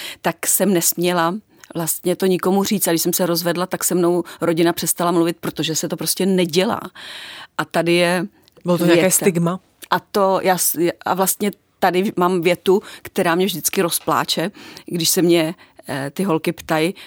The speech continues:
Speaker 1: proč jsem ten život nezměnila, proč jsem prostě neodešla, proč jsem se nerozvedla. A já říkám, eh, protože jsem nevěděla, že můžu. A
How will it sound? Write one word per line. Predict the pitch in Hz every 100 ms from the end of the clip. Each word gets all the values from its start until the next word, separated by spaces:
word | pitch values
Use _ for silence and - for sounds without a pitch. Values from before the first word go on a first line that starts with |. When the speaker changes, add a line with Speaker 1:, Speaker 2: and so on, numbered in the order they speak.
| -
Speaker 1:
proč | - 165
jsem | - 185 196 170
ten | - 185
život | 190 185 196
nezměnila, | 196 247 277 220 170
proč | 160 160
jsem | 165
prostě | 165 - - 165 160
neodešla, | 165 - 262 240 180
proč | 170 160
jsem | 170
se | 165 170
nerozvedla. | 170 180 226 185 160 156 - - - -
A |
já | 165 160
říkám, | 170 165 180 165 190 - - -
eh, | 143 151 135 -
protože | 160 - 170
jsem | 160 180 175
nevěděla, | 160 165 160 170 170
že | 185 190
můžu. | 180 175 190 170 147 123 151 _ _ _ - - - 196 185 _
A | 156 156 151